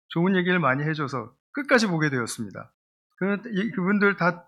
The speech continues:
일리 있는 이야기들을 하셔서 참 많이 그, "아, 이런 토론회 참 좋다." 이런 생각을 했거든요. 근데 중간쯤 가서 사회자가 "오늘날 이렇게 심각해진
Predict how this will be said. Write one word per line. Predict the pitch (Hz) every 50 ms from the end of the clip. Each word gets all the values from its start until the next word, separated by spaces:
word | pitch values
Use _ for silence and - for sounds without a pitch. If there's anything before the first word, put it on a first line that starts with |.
| -
일리 | 180 156 170 180 196 196
있는 | 190 185 185 180 175
이야기들을 | 151 151 151 151 151 143 135 147 147 147 147 143 135 139 135
하셔서 | 151 165 165 160 139 120 127 120 120 123 120 117 120
참 | - - 165 160 147
많이 | 135 131 131 135 143 143 131 123 -
그, | - 135 127 131 - -
"아, | 139 147 147
이런 | 143 143 175 165 151
토론회 | - - 180 180 170 156 139
참 | - - - 160 147
좋다." | 123 123 117 - - 123 120 117
이런 | 117 131 135
생각을 | 131 135 127 127 120 120 120 123
했거든요. | 127 123 - 117 110 110 104 101 104 107 _ _ _ _ _ _ _ _ - - - - - - _ _ _
근데 | 185 185 175
중간쯤 | - 180 180 185 214 220 214 - 220 196
가서 | 180 175 165 165 175
사회자가 | - - 196 202 190 170 165 147 127 120 113 117 117 117 113 110 110 117 - _ -
"오늘날 | 143 147 165 185 202 208 202 208 208 196 180 151 - - - -
이렇게 | - 170 202 240 233 240 - 220
심각해진 | 185 - - 226 220 208 214 196 208 - - 190 180 170 175 170 175 180 180 170 143 127